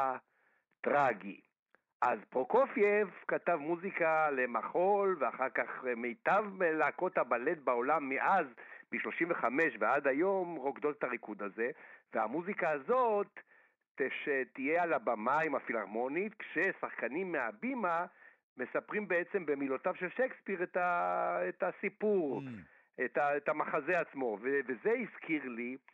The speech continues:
Speaker 1: שה-, אה, ניסיון להתמודד עם רומאו ויוליה,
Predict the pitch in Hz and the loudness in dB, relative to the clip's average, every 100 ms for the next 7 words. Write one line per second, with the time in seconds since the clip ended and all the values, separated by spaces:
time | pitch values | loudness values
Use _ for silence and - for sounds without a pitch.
0 | _ _ - - 107 113 113 113 110 107 | _ _ -12 -6 -4 -2 -2 0 -2 -6
1 | _ _ _ _ - 113 117 113 113 113 | _ _ _ _ -4 -2 0 0 -2 -2
2 | 110 107 110 - - - _ - 123 - | -2 -2 -4 -8 -12 -16 _ -16 -14 -6
3 | 117 107 190 214 156 123 117 120 - 110 | -4 -2 -2 -2 -6 -10 -8 -8 -6 -8
4 | 101 185 170 113 131 151 120 110 202 220 | -4 -2 -2 -2 -2 -2 -4 -6 -6 -4
5 | 180 156 160 | -2 0 0